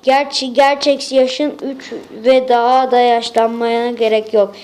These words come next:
Çok tatlı ve sevencensin. Bu yüzden etrafındakiler hayatında karşılaştığın yükleri taşımanla yardımcı oluyorlar. Bu gülüşün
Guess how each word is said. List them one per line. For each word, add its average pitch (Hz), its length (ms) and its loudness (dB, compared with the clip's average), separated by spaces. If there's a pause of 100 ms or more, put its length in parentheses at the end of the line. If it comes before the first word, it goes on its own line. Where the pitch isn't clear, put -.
(140)
Çok 262 260 0
tatlı 247 320 -2
ve 247 100 2
sevencensin. 226 720 -4
Bu 233 80 -6
yüzden 233 260 -4
etrafındakiler 226 800 -4
hayatında 220 640 -2 (320)
karşılaştığın 226 640 -2
yükleri 233 460 0
taşımanla 233 580 -4
yardımcı 226 520 -2
oluyorlar. 196 460 -2
Bu 226 140 -2
gülüşün 240 440 -4